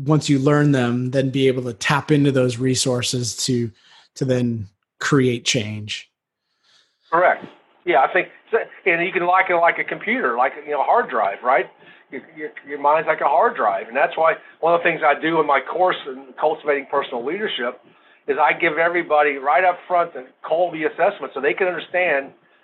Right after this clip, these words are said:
Speaker 2: how their mind works. It's not like a disc where it looks at things in traits and characteristics. It looks at how is your mind wired, because if I can help people understand how their mind is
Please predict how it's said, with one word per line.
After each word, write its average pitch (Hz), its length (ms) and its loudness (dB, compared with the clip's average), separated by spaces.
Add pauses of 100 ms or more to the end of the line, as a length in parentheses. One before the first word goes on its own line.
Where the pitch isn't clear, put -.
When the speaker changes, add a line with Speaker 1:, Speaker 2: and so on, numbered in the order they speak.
(120)
Speaker 2:
how 160 200 2
their 180 200 2
mind 160 420 2
works. 196 320 2
It's - 160 -12
not 196 220 2
like 170 180 2
a 143 60 -2
disc 127 360 0
where 135 220 2
it 131 80 -6 (580)
looks 175 200 0
at 151 120 -6
things 156 240 0 (260)
in 123 300 -12 (140)
traits 151 320 2
and 131 120 -8
characteristics. 143 720 0
It 147 120 -6
looks 165 200 -4
at 147 160 0 (280)
how 190 240 4
is 175 60 2
your 151 160 0
mind 135 380 0
wired, 147 480 2
because 135 160 -2 (360)
if - 60 -4
I 160 120 4
can 202 160 -2
help 196 200 2
people 175 220 -2
understand 156 400 0
how 151 200 4
their 143 160 0
mind 135 320 0
is 117 80 -10